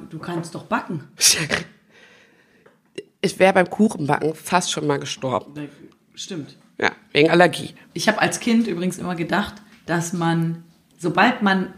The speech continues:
Speaker 1: Mutter wird, irgendwann
Speaker 2: Mhm.
Speaker 1: später
Speaker 2: Dinge kann, ne?
Speaker 1: Genau.
Speaker 2: Ja.
Speaker 1: Plötzlich weiß man immer, wann es regnet.
Speaker 2: Ja.
Speaker 1: Ähm, man hat immer einen nassen Waschlappen in einer Tupperdose dabei.
Speaker 2: Äh,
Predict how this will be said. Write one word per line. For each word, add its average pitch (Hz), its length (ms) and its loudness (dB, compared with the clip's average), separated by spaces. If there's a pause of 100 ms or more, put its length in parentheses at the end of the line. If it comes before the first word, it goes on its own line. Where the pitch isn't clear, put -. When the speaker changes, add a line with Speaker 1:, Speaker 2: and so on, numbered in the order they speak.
(420)
Speaker 1:
Mutter 226 540 2
wird, 311 320 -6
irgendwann 196 400 6
Speaker 2:
Mhm. 269 60 -2
Speaker 1:
später 269 420 -8 (360)
Speaker 2:
Dinge 185 280 6
kann, 135 260 2
ne? 160 220 2
Speaker 1:
Genau. 185 360 0
Speaker 2:
Ja. 147 200 2
Speaker 1:
Plötzlich 277 680 0
weiß 196 360 0
man 214 240 -2
immer, 254 420 4 (260)
wann 165 220 -2
es - 140 -6
regnet. 185 480 -6
Speaker 2:
Ja. 165 240 0 (640)
Speaker 1:
Ähm, 190 360 0
man 196 260 0
hat 208 240 -6
immer 262 480 4
einen 196 100 -2
nassen 202 320 0
Waschlappen 208 380 -4
in 190 100 -4
einer 190 200 -4
Tupperdose 220 400 -10
dabei. 220 340 -8 (440)
Speaker 2:
Äh, 170 60 4